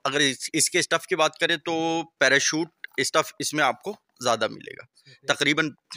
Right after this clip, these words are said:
Speaker 1: देखें इस तरह के पेग भी हैं बीच में, ठीक है जी। ये देखते जाए,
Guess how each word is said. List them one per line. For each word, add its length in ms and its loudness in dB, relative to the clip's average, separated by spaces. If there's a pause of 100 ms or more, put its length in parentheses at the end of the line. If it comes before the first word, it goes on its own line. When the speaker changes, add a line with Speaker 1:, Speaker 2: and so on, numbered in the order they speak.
(100)
Speaker 1:
देखें 240 -4
इस 120 -6
तरह 140 0
के 80 -6 (120)
पेग 300 2
भी 120 -6
हैं 180 -8
बीच 260 -10
में, 80 -20 (960)
ठीक 140 0
है 60 -2
जी। 100 -8 (280)
ये 80 -14
देखते 260 -16
जाए, 180 -18